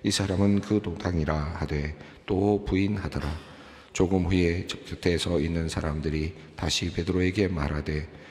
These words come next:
"너도 갈릴리 사람이니 참으로 그 도당이니라." 그러나 베드로가 저주하며 맹세하되,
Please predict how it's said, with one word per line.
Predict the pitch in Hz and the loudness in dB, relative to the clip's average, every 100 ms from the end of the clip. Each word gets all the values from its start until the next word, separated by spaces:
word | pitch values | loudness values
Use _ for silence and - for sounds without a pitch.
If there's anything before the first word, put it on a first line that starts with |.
| - - | -20 0
"너도 | 98 90 90 | 2 4 4
갈릴리 | - 85 85 85 87 | 2 0 2 2 2
사람이니 | 80 80 78 78 80 78 78 | 0 -2 -2 -2 0 -2 -2
참으로 | - 80 78 71 71 | -4 -2 -2 -2 -4
그 | - 85 80 | -2 0 0
도당이니라." | 78 80 71 73 73 76 73 76 90 - - - - | -2 -2 -2 -2 -2 -2 -2 -4 -6 -12 -20 -20 -10
그러나 | - 90 82 78 78 | 0 2 2 2 0
베드로가 | 82 82 85 78 85 80 | 0 0 0 0 0 0
저주하며 | - 85 90 82 95 90 92 87 - | -2 -2 -2 -2 0 0 -2 -4 -2
맹세하되, | 95 90 90 87 78 73 76 | 0 2 0 -2 -4 -6 -8